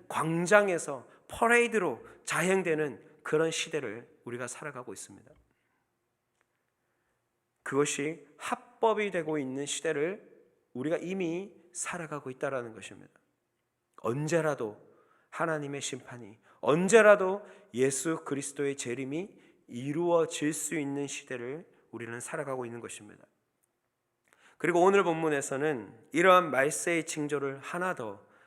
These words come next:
우리에게 소개하고 있습니다. 그것은 영적인 징조인데 바로 성전이 파괴되고 믿는 자들을 향한 직접적인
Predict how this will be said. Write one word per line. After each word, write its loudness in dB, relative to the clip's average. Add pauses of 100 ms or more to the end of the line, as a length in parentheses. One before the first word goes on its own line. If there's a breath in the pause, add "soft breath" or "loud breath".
(120 soft breath)
우리에게 -6
소개하고 -8
있습니다. -14 (500 soft breath)
그것은 4 (320 loud breath)
영적인 2
징조인데 -6 (340 soft breath)
바로 -4 (180 loud breath)
성전이 -2
파괴되고 -4 (240 soft breath)
믿는 2
자들을 2
향한 -6 (200)
직접적인 -6